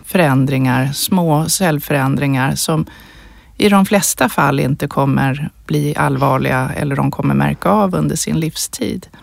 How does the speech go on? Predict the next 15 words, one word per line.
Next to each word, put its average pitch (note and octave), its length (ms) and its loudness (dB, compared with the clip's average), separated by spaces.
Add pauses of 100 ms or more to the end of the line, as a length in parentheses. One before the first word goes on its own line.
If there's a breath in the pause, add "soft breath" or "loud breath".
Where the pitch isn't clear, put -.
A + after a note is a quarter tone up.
(1000 loud breath)
Så - 160 -4
det G3 100 0
är G3+ 120 4
ju F3+ 160 4
ett, - 460 -2
ett E3 200 -6
bekymmer F3+ 520 4
med C#3+ 200 2
det C#3+ 60 2
här C#3+ 220 0
att - 480 -4
vi D3+ 140 0
har D3+ 300 -2
fått - 240 -4
sån C#3+ 280 -2